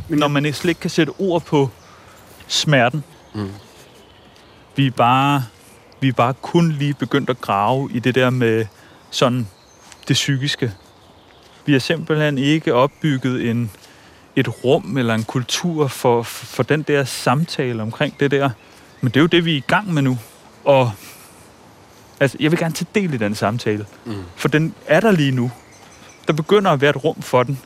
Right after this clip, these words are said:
Speaker 2: Folk er klar til at gå ind i den debat. De er klar til at lytte. De er klar til at prøve at forstå. De er klar til at, altså, at flytte sig fremad med det her.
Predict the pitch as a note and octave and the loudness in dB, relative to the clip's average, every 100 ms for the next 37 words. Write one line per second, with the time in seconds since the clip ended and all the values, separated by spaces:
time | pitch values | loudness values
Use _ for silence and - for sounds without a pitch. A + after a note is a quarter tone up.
0 | - - - F3+ D#3+ D#3+ - D#3+ E3 E3 | -20 -20 -4 -2 0 -4 -2 0 2 0
1 | - E3+ D#3 - C3 B2 - - - - | 0 2 2 2 0 0 -4 -20 -20 -20
2 | - - - - F3+ C#3+ C#3 C3 C3+ C3 | -20 -20 -10 0 2 2 0 -2 0 0
3 | D3 - - C3 C#3+ C#3+ D3+ C3+ C3 D#3+ | 0 -10 -14 -2 0 0 -2 -2 0 0
4 | E3+ - A#2+ C#3 C3 - C3+ D3+ C#3+ C3 | -2 -6 -8 -4 -4 -2 -2 -2 -2 -4
5 | - F3 D#3 - - - - B2+ C3+ B2+ | -2 -2 -2 -6 -16 -18 -8 -2 0 0
6 | C3+ C3 B2+ - - - - - - - | 0 2 0 -2 -20 -20 -20 -20 -20 -20
7 | - - - - C3+ C3 - - - - | -20 -20 -8 0 2 2 -2 -20 -20 -20
8 | - C#3 C3+ - B2+ - E3 D#3 C3 A#2+ | -8 -4 -4 -2 -4 -2 0 0 0 -4
9 | G2+ B2+ A#2 B2 B2+ | -6 -4 -2 0 -2